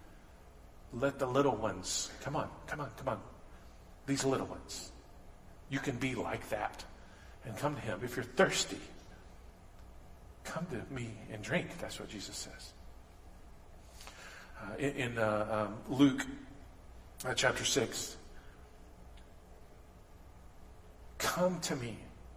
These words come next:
Hear my word and obey, and you will be like a house that gets built on a rock instead of on sand.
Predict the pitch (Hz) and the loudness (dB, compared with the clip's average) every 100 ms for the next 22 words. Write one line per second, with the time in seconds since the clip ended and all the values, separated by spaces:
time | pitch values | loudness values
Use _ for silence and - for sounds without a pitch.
0 | - - - - - - - - - 190 | -14 -16 -16 -16 -16 -16 -12 -2 4 8
1 | 196 180 165 151 160 147 139 147 135 131 | 8 10 10 10 8 10 8 6 4 8
2 | 139 131 120 135 135 123 151 185 160 170 | 12 12 10 4 2 2 4 8 8 8
3 | 165 160 151 127 - - 160 196 - 160 | 10 10 10 6 4 8 10 10 8 4
4 | 147 143 - - 156 160 139 131 110 104 | 6 4 4 8 8 10 8 8 6 12
5 | 143 123 - 143 - 147 135 131 127 123 | 12 12 8 2 8 10 10 10 8 6
6 | - 135 117 | 6 8 6